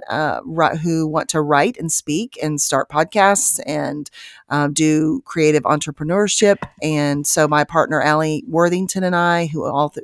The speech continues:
also is an author and a speaker, we do that together. It's so fun. We coach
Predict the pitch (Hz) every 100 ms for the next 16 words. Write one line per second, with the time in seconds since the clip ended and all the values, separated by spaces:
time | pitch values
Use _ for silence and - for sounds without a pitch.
0 | - - 156 - 147 147 147 147 147 143
1 | 143 - 202 190 180 - - - - -
2 | 175 170 160 151 147 - 160 151 - -
3 | - - 196 175 - 139 117 - 165 156
4 | 139 - _ - - 240 240 - -